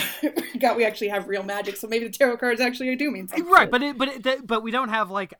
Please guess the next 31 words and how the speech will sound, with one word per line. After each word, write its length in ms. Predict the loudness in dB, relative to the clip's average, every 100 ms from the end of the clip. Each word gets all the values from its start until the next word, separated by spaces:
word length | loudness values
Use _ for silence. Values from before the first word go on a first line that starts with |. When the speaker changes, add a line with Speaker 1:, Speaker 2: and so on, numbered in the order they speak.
| _ _ _ -6
Speaker 2:
"And 260 | -4 -4
this 200 | -6 -6
is 140 | -8 -4
ritual 400 | -6 -6 -8 -8
magic, 360 | -6 -8 -10 -12
and 160 | -12 -10
this 180 | -12 -10
actually 440 | -8 -8 -8 -10 -10
works." 500 | -4 -4 -4 -16 -16
Our, 320 | -2 0 2
Speaker 1:
Right. 380 | 0 0 0 -2 _ -8
Speaker 2:
our, 240 | -4 -4
um, 180 | -6 -10 _ _ _ _ _ _ _ _ _ -16
she's 320 | -10 -8 -8
more 180 | -6 -6
of 80 | -6
a 40 |
spontaneous 720 | -4 -2 -2 -6 -8 -8 -12 -8
caster 480 | -8 -8 -10 -14
in, 280 | -12 -12 -14 -14
in, 140 | -14 -14 -16 -10
in 100 | -4 -2
our 180 | -2
experience 600 | -4 -6 -6 -6 -6 -10
than 160 | -10 -10
she 140 | -8
is 120 | -8 -8
a, 220 | -10 -8 -8
a 60 |
ritual 400 | -6 -6 -8 -12
caster. 480 | -8 -8 -8 -12